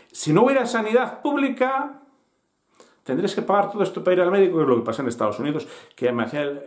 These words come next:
la, la comparación con Costa Rica, no sé qué, yo, bueno, no entiendo. Claro, en Estados Unidos, en Estados Unidos, bajo la era Obama,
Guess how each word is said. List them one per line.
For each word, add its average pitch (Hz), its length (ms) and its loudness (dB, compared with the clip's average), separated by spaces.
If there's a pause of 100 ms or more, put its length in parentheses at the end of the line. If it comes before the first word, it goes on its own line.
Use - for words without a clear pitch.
(120)
la, - 180 -6
la 127 100 -2
comparación 127 480 -4
con 123 200 -6
Costa 117 240 -6
Rica, 151 240 -4
no 131 100 -6
sé 127 160 -8
qué, 147 220 -8
yo, 139 160 -6
bueno, 113 260 -6
no 104 80 -10
entiendo. 135 420 -6 (760)
Claro, 131 320 -2
en 98 120 -14
Estados - 300 -2
Unidos, 170 500 6
en 127 200 0
Estados 233 300 0
Unidos, 196 260 4
bajo 143 200 0
la 135 180 0
era - 520 -4
Obama, 156 440 2